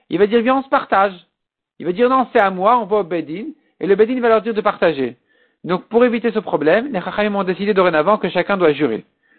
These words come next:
de manière à ce qu'il n'aille pas prendre et voler de force en disant, c'est à moi, en sachant que finalement, on va se partager. Donc, a priori, on lui dit, écoute,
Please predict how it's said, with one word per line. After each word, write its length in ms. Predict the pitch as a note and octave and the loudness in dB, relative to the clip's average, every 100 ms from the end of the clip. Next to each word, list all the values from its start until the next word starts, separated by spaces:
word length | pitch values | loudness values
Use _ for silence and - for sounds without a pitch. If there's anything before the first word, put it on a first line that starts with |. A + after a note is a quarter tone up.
| _ | _
de 60 | - | -2
manière 260 | D#3 G#3+ | 2 2
à 80 | G#3+ | 0
ce 40 | - | -2
qu'il 140 | F#3+ | -4
n'aille 140 | D#3 | -2
pas 120 | D3+ G#3+ | 0 -2
prendre 360 | - A3 E3+ | 0 0 0
et 40 | D3 | -2
voler 260 | C#3 F#3 | 0 0
de 120 | D#3 | 0
force 340 | C3 G3 B3 - _ _ _ _ | 0 2 2 0 _ _ _ _
en 100 | - | -10
disant, 320 | F3+ F#3 A3 F#3+ | -8 -4 -4 0
c'est 80 | G3 | 0
à 80 | E3 | 0
moi, 340 | F3 A3+ C4 | 2 2 2
en 120 | G3 F#3 | -2 -4
sachant 300 | G#3 G#3+ A#3 | -6 -6 -8
que 100 | G#3+ | -10
finalement, 320 | G3+ G#3 G#3+ | -10 -6 -2
on 40 | |
va 100 | G3 | -2
se 60 | F#3+ | -2
partager. 500 | F#3 - D3 B2+ A2 _ _ _ _ | -4 -2 -6 -6 -14 _ _ _ _
Donc, 180 | C#3+ E3 | -10 -4
a 100 | F#3 | -4
priori, 320 | - G3+ G3+ | -2 -2 0
on 120 | G#3+ | 0
lui 180 | F3+ D3 | 0 -4
dit, 120 | D#3+ | 0
écoute, 340 | A#3 - B3 | -2 0 -6